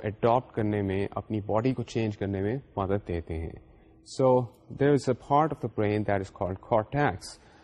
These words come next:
and in the cortex there are different structures that are actually responsible for those. Since our objective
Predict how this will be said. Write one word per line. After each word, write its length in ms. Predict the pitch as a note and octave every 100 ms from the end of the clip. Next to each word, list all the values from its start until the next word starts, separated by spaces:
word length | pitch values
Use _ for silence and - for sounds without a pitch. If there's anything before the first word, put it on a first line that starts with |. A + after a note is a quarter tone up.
| - -
and 340 | B2 A2+ -
in 60 | F#3+
the 120 | F3+ -
cortex 480 | B2 A2 G#2+ G2+ -
there 160 | A2+ G2+
are 40 | B2+
different 280 | C3+ C#3 A#2+
structures 580 | - A2+ - F#2+ F#2+ -
that 100 | A#2
are 120 | A#2
actually 300 | G#2 - A2+ A#2+
responsible 680 | A2 - F#2+ F2+ - G#2 -
for 80 | G#2+ E2+
those. 280 | E2 C#2 - - - - _
Since 320 | - G3 -
our 200 | D3+ C3+
objective 680 | - - - D#3 - G#2+ G#2